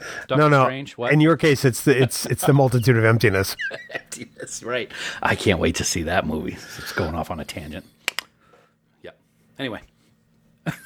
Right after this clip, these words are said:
Speaker 2: I'm happy for you.
Speaker 1: Yes, they had a lot of, uh, Doctor Strange, um, stuff down in Disney.
Speaker 2: No, you don't say.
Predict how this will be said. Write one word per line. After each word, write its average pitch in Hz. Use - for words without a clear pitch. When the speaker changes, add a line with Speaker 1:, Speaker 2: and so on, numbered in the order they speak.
Speaker 2:
I'm 143
happy 135
for 117
you. 107
Speaker 1:
Yes, 131
they 143
had 165
a 151
lot 151
of, 139
uh, 135
Doctor 131
Strange, 123
um, 107
stuff -
down 107
in 95
Disney. 92
Speaker 2:
No, 180
you 131
don't 160
say. 143